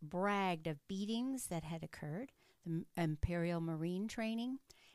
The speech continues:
and said one day the message would be delivered to everyone, quote, "Don't mess with Synanon. You can get killed dead,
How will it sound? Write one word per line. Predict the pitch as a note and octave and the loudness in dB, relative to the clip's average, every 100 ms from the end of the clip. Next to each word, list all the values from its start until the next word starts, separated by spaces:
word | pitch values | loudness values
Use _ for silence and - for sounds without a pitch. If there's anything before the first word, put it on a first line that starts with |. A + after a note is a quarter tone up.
| - | -4
and | F#3+ | 0
said | F#3 G3 F3 | 2 0 0
one | D#3 E3 G#3+ C#4 C4 | -2 0 4 4 4
day | B3 A#3+ | 2 2
the | A#3 G3+ | 2 0
message | G3 G#3 - A3 | 0 -2 -2 -4
would | G#3 F#3+ | -2 -4
be | F3+ | -4
delivered | E3+ F3+ F3 G3 A3+ - | -2 0 2 2 0 -2
to | - - | -8 -4
everyone, | F#3+ F#3 F3 D#3+ D3+ - | -2 0 0 -2 -4 -6
quote, | - A#3+ F#3 - - - _ _ _ | 2 4 4 2 -10 -16 _ _ _
"Don't | G#3 G3+ A#3 - | 4 6 4 -2
mess | G3+ G3+ G#3 - | -2 0 0 -2
with | - G3 | -2 0
Synanon. | - - A3+ A3 G3 E3 C#3+ D3 - - _ - | 0 0 2 2 2 0 -2 -6 -16 -20 _ -2
You | F#3+ G#3 | 2 2
can | - A3+ | 2 0
get | A3 A#3+ | 0 -2
killed | - - G#3 G#3 G#3 - - E3 | -6 -2 0 0 -4 -12 -16 -2
dead, | G3 G#3 D#3+ D3 | 4 4 4 -2